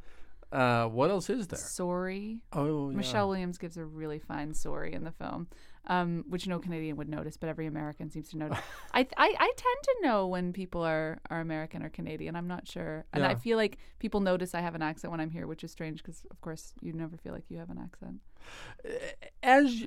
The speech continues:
Speaker 1: as a director, beyond ca-, Canadianism or, or Americanism, as a director, uh, do you deal with each of your actors in a different way, or is it just, "I'm a dir-, I'm the director,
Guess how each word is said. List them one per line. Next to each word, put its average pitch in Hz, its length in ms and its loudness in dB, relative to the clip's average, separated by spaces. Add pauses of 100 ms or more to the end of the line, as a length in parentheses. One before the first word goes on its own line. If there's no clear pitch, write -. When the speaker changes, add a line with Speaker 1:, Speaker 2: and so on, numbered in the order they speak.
Speaker 1:
as 190 180 8
a 175 80 10
director, 143 420 8
beyond 127 560 8
ca-, 113 360 -2
Canadianism 117 1000 4
or, 107 320 -2
or 104 140 -2
Americanism, 113 680 2
as 165 140 0
a 190 80 4
director, 170 540 2 (640)
uh, - 520 -6 (800)
do 147 100 6
you 180 240 4
deal 165 420 8
with 151 220 6
each 143 240 4
of 139 160 2
your 131 240 2
actors 131 760 -4 (140)
in 127 160 0
a 113 100 0
different 120 640 -4 (220)
way, 127 380 0
or 120 160 2
is 110 120 -2
it 120 80 -6
just, 117 360 -4 (520)
"I'm 120 160 2
a - 20 2
dir-, 123 200 2
I'm 131 180 2
the 127 60 2
director, 120 460 0